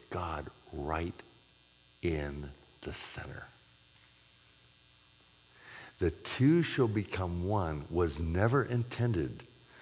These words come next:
to be the two shall become one without God. It is the two shall become one as they approach God. And that's what God had in mind for your marriage.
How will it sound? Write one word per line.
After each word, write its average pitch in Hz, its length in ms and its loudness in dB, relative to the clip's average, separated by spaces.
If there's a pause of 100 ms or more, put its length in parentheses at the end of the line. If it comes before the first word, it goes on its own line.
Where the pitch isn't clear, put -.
(380)
to 113 80 0
be 82 220 2
the 78 180 -2
two 113 300 0
shall 107 180 0
become 80 540 -2 (180)
one 80 380 0
without 117 560 4
God. - 420 -8 (340)
It 101 120 0
is - 120 -6 (120)
the 78 120 -2
two - 360 -2
shall - 260 -4
become 73 560 -8 (140)
one 78 400 -4
as 76 300 -4
they - 360 -10
approach - 840 -8
God. - 560 -14 (1200)
And 80 140 -8 (240)
that's - 400 2 (120)
what 71 140 -10
God 76 220 -6
had 67 220 -4
in 64 140 -6
mind 69 260 -8
for 65 100 -12
your 64 240 -8
marriage. 71 420 -14